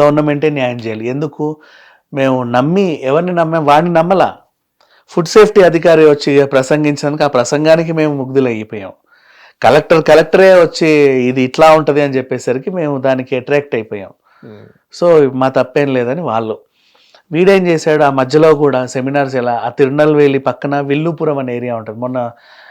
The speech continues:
Speaker 1: YouTube-లో దయ్యాలు తిరిగే ఏరియా అని
Speaker 2: అవును,
Speaker 1: చెప్పేసి
Speaker 2: విన్నా.
Speaker 1: వార్తలు వస్తున్నాయి. ఆ ఏరియాలో, ఆ,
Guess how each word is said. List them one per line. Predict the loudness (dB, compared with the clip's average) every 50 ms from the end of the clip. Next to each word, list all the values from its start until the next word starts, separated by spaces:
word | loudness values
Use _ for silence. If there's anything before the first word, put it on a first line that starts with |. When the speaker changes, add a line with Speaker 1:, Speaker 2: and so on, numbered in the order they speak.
| -18 _ -6
Speaker 1:
YouTube-లో | -6 -4 -4 -4 -4 -4 -6
దయ్యాలు | -4 -2 0 2 2 2 2
తిరిగే | 0 -2 -4 -2 -4
ఏరియా | -4 -4 -2 -4 -4 -4 -4
అని | -4 -4
Speaker 2:
అవును, | -6 -6
Speaker 1:
చెప్పేసి | -4 -6 -8 -8 -8 -8
Speaker 2:
విన్నా. | -8 -8 -8 -10 -8
Speaker 1:
వార్తలు | -4 -4 -4 -4 -4 -4 -4
వస్తున్నాయి. | -4 -6 -8 -14 -12 -12 -12 -6 -4
ఆ | -4 -2 -2
ఏరియాలో, | -2 -2 -2 -2 -2 -2 -2 -2 -4 -4 -6 -8 -8 _ -20 -20 -20 -20 -20 -20 _ _ -10
ఆ, | -8 -6 -6 -6 -6 -6 -8 -10 -14